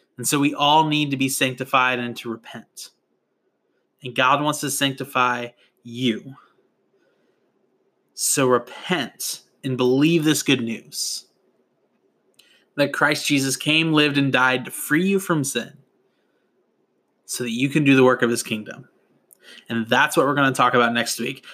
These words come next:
What is the kingdom of God, and is it available to us here and now?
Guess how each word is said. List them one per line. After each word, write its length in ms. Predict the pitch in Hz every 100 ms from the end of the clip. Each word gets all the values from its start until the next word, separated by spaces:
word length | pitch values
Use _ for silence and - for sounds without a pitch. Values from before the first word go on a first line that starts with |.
| - -
What 180 | 147
is 120 | 170 -
the 100 | 170
kingdom 380 | 151 147 151
of 120 | 147 131
God, 420 | 113 113 117 - _ _ _ -
and 100 | 120
is 200 | 135 156
it 100 | 156
available 480 | 139 131 123 123 120
to 200 | 123 113
us 100 | -
here 320 | - 143 147
and 180 | 147 127
now? 200 | 110